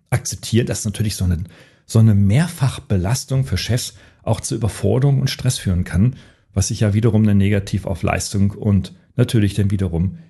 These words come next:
dann den, äh, Impact für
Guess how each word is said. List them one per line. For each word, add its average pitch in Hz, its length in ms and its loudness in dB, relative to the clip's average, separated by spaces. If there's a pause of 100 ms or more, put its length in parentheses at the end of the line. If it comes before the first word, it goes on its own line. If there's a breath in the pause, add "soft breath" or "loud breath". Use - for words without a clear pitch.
(260 loud breath)
dann 98 380 4
den, 95 420 0
äh, 95 360 -2
Impact 151 480 2
für 95 440 -2